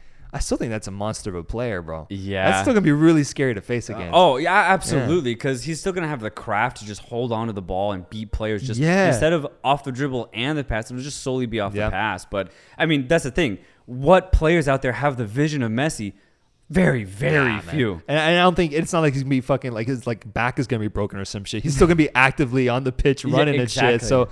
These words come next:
Speaker 2: Exactly.
Speaker 1: actually, I, I think it's just a slightly lesser version of what he is now with an emphasis on passing.
Speaker 2: Yeah.
Speaker 1: And what, so, what's cool about this too is that he's going to be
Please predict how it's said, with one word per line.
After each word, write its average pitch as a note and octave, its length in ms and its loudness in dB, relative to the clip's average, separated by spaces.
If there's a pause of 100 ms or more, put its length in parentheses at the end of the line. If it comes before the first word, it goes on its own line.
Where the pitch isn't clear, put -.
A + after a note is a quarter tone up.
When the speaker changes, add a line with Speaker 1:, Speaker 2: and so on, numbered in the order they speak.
(120)
Speaker 2:
Exactly. A2+ 220 -6
Speaker 1:
actually, D#3+ 260 2
I, - 220 -4
I E3+ 40 4
think F#3 160 2
it's - 80 4
just D#3+ 160 -4
a D3+ 40 -2
slightly F#3+ 400 2
lesser F3 300 0
version D3 400 0
of B2 220 -8
what C#3+ 160 0
he C#3+ 80 4
is C3+ 100 0
now C#3 240 -2
with B2 240 -4 (300)
an C#3 120 -4
emphasis C#3 540 -2
on G#2+ 100 -8
passing. G2 480 -8
Speaker 2:
Yeah. A#2 240 -2 (200)
Speaker 1:
And D#3 160 2
what, D#3 400 8
so, F3+ 200 -2
what's D#3 220 -2
cool E3+ 220 8
about D3 240 8
this - 160 -2
too D#3 260 4
is A#2+ 140 2
that G#2+ 400 0 (360)
he's D#3+ 320 2
going G3 400 6
to - 120 -2
be C3 360 2